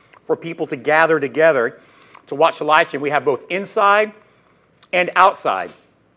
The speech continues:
And they're there today, seeing how it works, seeing what the good and bad, the positive and negatives are. And, um, you see, we got the big fans when it's hot, and it's got a canopy with a big T V outside and the two T Vs inside. So we're going through all of that.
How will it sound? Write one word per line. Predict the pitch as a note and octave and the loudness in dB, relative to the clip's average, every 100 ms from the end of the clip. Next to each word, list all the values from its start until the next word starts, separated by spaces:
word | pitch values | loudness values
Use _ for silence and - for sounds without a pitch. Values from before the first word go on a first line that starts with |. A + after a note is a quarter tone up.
| _ - | _ -12
And | B2+ | -2
they're | D3 | 0
there | D#3+ F3 | 4 2
today, | E3+ D#3+ E3 | 2 2 2
seeing | F3 F3 F3+ | 0 -6 -6
how | F3+ E3+ D3+ | -2 0 0
it | |
works, | E3 F3 - - | 2 2 2 -8
seeing | F3 E3+ | -8 -4
what | E3 E3+ | -4 -4
the | |
good | C3+ D#3+ | -6 -4
and | E3 D#3+ | -4 -2
bad, | E3 E3+ | -2 -2
the | D#3+ | -4
positive | - D#3+ E3+ D3+ D#3 | -6 -4 -2 -2 -2
and | D3+ | -2
negatives | D3+ D#3 D#3 D3 | -4 -6 -6 -4
are. | D3 D3+ D#3 D#3+ - _ _ _ _ _ - | 0 2 2 -2 -12 _ _ _ _ _ -10
And, | C3+ C3+ | -8 -4
um, | C3 B2+ B2 A#2 _ _ | 0 2 2 -4 _ _
you | - | -14
see, | D#3+ | -8
we | D#3+ | 0
got | D#3 D#3 | 0 2
the | |
big | D3 E3 | 0 -2
fans | - D#3+ D#3 D#3+ - | -4 -2 -2 -4 -4
when | D3 | -4
it's | D3 - | -4 -4
hot, | D#3+ D3 E3 | 2 4 4
and | D3 | 0
it's | C3+ C3+ | -8 -6
got | C#3 C#3+ | 0 0
a | |
canopy | - D3 D3 C#3+ D#3+ | 0 -4 -4 -2 -4
with | D3+ | -4
a | B2+ | -4
big | C#3+ C#3 | -6 -10
T | - D3+ | -12 -10
V | C#3+ | -4
outside | C#3+ C3+ D#3 C#3+ | -2 -2 -4 -4
and | C3+ | -4
the | A#2+ | -10
two | - D#3 | -10 -14
T | D3 D3+ | -14 -16
Vs | C#3 C#3+ | -12 -12
inside. | C#3+ C#3 D3 B2+ C3+ C3+ - _ _ - _ | -12 -10 -6 -4 -4 -8 -20 _ _ -20 _
So | - | -2
we're | D#3 | 0
going | E3 G3 F#3+ | 2 2 0
through | - F3+ | -2 4
all | F3 F3+ | 6 6
of | D#3 | 2
that. | E3+ E3 F3 | -2 0 -2